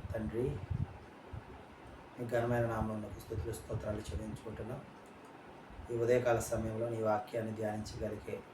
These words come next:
మనస్సులను, హృదయాలను మాకు అనుగ్రహించి, నీ వాక్య ధ్యానంలో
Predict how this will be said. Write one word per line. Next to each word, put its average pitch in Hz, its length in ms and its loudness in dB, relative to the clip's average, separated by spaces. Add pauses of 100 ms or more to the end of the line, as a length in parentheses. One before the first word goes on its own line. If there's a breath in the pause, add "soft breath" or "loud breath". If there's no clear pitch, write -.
(340)
మనస్సులను, 110 680 -2 (480)
హృదయాలను 113 640 6 (1120)
మాకు 113 220 0
అనుగ్రహించి, 123 720 4 (840)
నీ 117 120 2
వాక్య 113 340 4
ధ్యానంలో 117 720 4